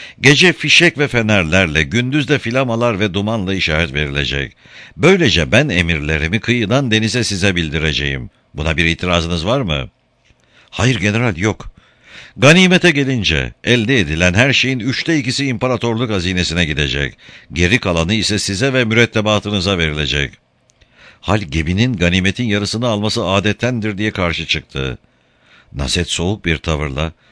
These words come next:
"Kaptan," dedi, "bu denizlerde adetleri Hristiyanların Hristiyanı majeste belirler."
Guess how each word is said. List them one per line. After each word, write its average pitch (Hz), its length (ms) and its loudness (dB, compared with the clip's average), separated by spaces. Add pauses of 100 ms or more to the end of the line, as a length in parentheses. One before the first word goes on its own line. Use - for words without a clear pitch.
(200)
"Kaptan," 101 480 0
dedi, 67 360 -2 (240)
"bu 113 220 -2
denizlerde 90 540 2
adetleri 90 680 0
Hristiyanların 107 800 0
Hristiyanı 110 400 -2
majeste 98 480 0
belirler." 69 560 -2